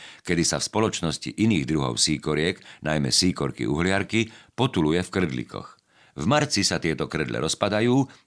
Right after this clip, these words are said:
a jednotlivé páry obsadzujú svoje hniezdne okrsky. Samčeky ich obohacujú charakteristickým spevom. Síkorka chochlatá hniezdi v dutinách stromov, veľmi často v suchých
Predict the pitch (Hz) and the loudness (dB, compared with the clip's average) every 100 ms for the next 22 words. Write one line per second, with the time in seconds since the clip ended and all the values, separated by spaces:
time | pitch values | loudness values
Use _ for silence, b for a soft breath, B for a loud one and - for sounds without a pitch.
0 | - 80 120 147 - 104 71 92 101 107 | -4 0 2 2 0 0 0 0 2 2
1 | 73 80 95 82 85 82 82 73 - 71 | 0 -2 -2 0 2 4 4 2 -2 -2
2 | 65 53 64 82 92 76 69 67 57 - | -2 -2 -2 0 0 0 -2 -2 -6 -8
3 | - 50 B B B - 117 135 113 104 | -8 -12 B B B 0 2 4 2 2
4 | 80 73 65 - 92 87 76 - 73 67 | 2 2 2 -2 0 2 2 0 0 2
5 | 62 - 71 69 71 65 - 67 - 69 | 0 -2 -2 -2 -4 -4 -4 -6 -2 -2
6 | - 85 65 50 - _ B B B B | 0 2 0 -2 -10 _ B B B B
7 | B - 107 113 110 92 85 135 131 92 | B 0 2 4 2 2 0 0 2 0
8 | - 82 90 - B - 85 104 76 69 | 2 2 0 -2 B 0 2 4 2 0
9 | 69 69 57 50 - 85 101 104 107 98 | -2 -2 -2 -4 -4 -2 2 2 2 0
10 | B B 78 87 78 76 - 65 - 107 | B B 0 2 2 0 -2 -4 0 0
11 | - 90 90 | 0 0 2